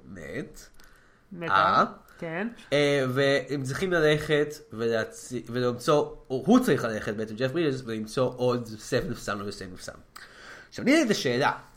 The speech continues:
Speaker 1: ימי הביניים היה תקופה, אה, שבה היה הרבה מאוד ילדים לכולם. לכולם היה הרבה מאוד ילדים, כי לא היה אמצעי מניעה, ולא היה הרבה מה לעשות חוץ מלעשות עוד ילדים, וש-, שהילדים יטפלו בחווה, וזה הכל טוב כזה וזה.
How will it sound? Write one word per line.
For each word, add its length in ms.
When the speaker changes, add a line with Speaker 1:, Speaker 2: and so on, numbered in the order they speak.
Speaker 1:
ימי 200
הביניים 680
היה 160
תקופה, 540
אה, 220
שבה 220
היה 140
הרבה 200
מאוד 140
ילדים 340
לכולם. 360
לכולם 220
היה 80
הרבה 140
מאוד 240
ילדים, 240
כי 80
לא 80
היה 80
אמצעי 260
מניעה, 400
ולא 100
היה 80
הרבה 180
מה 100
לעשות 360
חוץ 120
מלעשות 240
עוד 80
ילדים, 380
וש-, 180
שהילדים 680
יטפלו 220
בחווה, 440
וזה 120
הכל 160
טוב 220
כזה 240
וזה. 180